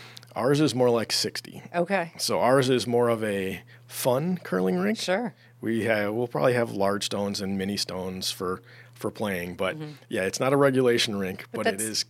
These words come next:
Speaker 1: curling, and it's gonna be
Speaker 2: Right.
Speaker 1: fun.
Speaker 2: Great exposure for people to, opportunity to be exposed to something that they may not otherwise
Speaker 1: Yeah,
Speaker 2: have the
Speaker 1: and,
Speaker 2: opportunity to do.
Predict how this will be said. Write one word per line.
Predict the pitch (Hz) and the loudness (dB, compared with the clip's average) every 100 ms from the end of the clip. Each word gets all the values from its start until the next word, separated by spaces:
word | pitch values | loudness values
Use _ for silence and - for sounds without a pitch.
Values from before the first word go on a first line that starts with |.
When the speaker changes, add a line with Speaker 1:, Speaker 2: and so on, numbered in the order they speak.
| - | -8
Speaker 1:
curling, | - 110 87 85 | -6 -4 -6 -8
and | 92 | -8
it's | 95 | -6
gonna | - 95 | -6 -8
be | 87 87 | -10 -8
Speaker 2:
Right. | 170 151 | -8 -8
Speaker 1:
fun. | - - - - | -12 -18 -20 -2
Speaker 2:
Great | 202 202 196 202 | 6 6 6 2
exposure | - 170 151 139 131 | 2 2 0 -2 -6
for | - 147 | -6 -6
people | 151 - 139 - | -8 -8 -10 -4
to, | 160 143 139 _ _ _ - - | -6 -6 -10 _ _ _ -18 -4
opportunity | 170 175 180 165 143 147 | 0 2 2 0 0 -2
to | 131 | -2
be | 151 | -2
exposed | 143 - 156 147 - | -2 0 0 0 -2
to | 143 | -2
something | 160 139 143 | -2 -4 -8
that | 139 135 | -8 -6
they | 143 | -6
may | 143 139 | -6 -8
not | 131 131 | -8 -6
otherwise | 131 127 127 120 117 - - _ - - - | -6 -6 -4 -4 -4 -4 -6 _ -20 -20 -16
Speaker 1:
Yeah, | - 175 107 | 0 2 2
Speaker 2:
have | 175 | -2
the | 120 | 0
Speaker 1:
and, | 156 | -2
Speaker 2:
opportunity | 151 - 147 131 143 | -2 -8 -12 -12 -14
to | 139 | -10
do. | 143 135 165 | -8 -6 -8